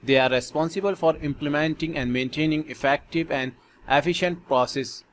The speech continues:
around the use of council financial management information system for accounts payable related services and maintaining the compliances,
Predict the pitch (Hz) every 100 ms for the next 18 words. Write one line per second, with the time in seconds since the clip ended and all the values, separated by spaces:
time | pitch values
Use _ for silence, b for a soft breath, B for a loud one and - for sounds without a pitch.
0 | _ - _ _ _ _ - 127 135 139
1 | 143 139 135 117 143 180 170 139 - 131
2 | 127 120 139 131 135 139 _ _ - 135
3 | 131 131 139 143 - 156 156 143 113 117
4 | 113 117 123 120 110 120 120 139 - 156
5 | 147 127 117 - 123 120 117 - 117 -
6 | 127 135 - 127 110 110 110 113 113 113
7 | 120 - 113 113 117 120 113 113 110 110
8 | 127 135 127 117 113 - b b b _
9 | 151 139 135 139 135 131 143